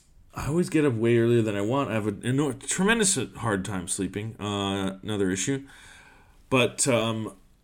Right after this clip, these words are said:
I have a bunch of time to kill between now and the Arc'teryx Vance event this evening. So stoked.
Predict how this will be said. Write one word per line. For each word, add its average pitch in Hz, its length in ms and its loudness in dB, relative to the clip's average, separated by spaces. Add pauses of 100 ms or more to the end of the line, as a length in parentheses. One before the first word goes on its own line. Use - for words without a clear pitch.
(1160)
I 131 120 0
have 139 160 4
a 135 40 6
bunch 147 260 0
of - 60 -6
time 143 420 0
to 147 120 0
kill 117 300 0
between 107 580 -4
now 113 360 0
and 104 180 -2
the 110 80 0
Arc'teryx 208 720 8
Vance 247 800 6
event 208 460 4
this 196 200 4
evening. 185 840 2
So 208 600 4
stoked. 147 840 4